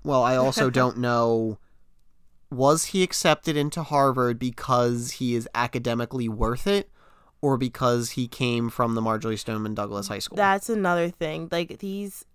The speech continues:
Speaker 2: <sighs> the school shooter victims are receiving so much praise, and I don't know. I kinda wanna see this kid's report card. Like, did he get an A in everything? Like, an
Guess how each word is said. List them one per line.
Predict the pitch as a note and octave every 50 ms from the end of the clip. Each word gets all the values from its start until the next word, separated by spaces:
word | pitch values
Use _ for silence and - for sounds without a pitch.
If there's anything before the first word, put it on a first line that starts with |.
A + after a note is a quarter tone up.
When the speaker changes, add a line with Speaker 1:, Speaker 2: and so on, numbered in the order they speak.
| _ _
Speaker 2:
<sighs> | _ _ - - - - - - _ _ _ _ _ _ _ - _ _ _ _ _ -
the | G3+
school | - - - A#3+ B3 B3+
shooter | A#3+ - - A#3+ A3+ A3 A3 G3+
victims | F#3 F#3 F#3+ G3 _ - F#3+ F3 E3 E3 E3+ E3+ E3 - -
are | - E3+ E3+ E3+ E3+
receiving | E3+ E3+ - - F3+ F3+ E3 E3+ E3+ E3+ E3 E3+
so | - - - - F3+ F3 F3+
much | F#3 F#3 F3+ F3 E3+ E3 - - - - _ _ _ _ _ _ _ _ _ -
praise, | - - - F#3+ F3+ F3 F3 F3+ F#3+ G3+ A3 A3+ A3 - - - _ _ _ - -
and | F#3 F3+ F3 E3+ E3+ D#3+ D#3+ - _ _ _ _ _ _ _ _ _ _ _ _ _ _ -
I | F#3+ F#3+
don't | G#3+ A3+ A#3
know. | B3 -
I | - G3+ G3+
kinda | - - A3 A3
wanna | G#3+ G3
see | G3+ G#3
this | G3 -
kid's | - G3+ F#3+ F#3
report | F3+ - - G#3 G3+ -
card. | F3+ E3 E3+ E3
Like, | E3 E3 E3 E3
did | F3 F3 F3 F3+
he | F#3
get | F3+ F#3+ F3+
an | F3 F3+ E3+ E3+ F3 - - - _ -
A | - - F3 F3 F3 F3+
in | E3+ D#3 - -
everything? | - E3 D#3+ E3+ F3 F3 - - G#3+ G#3+ G#3+ G3+
Like, | F#3+ F3
an | E3+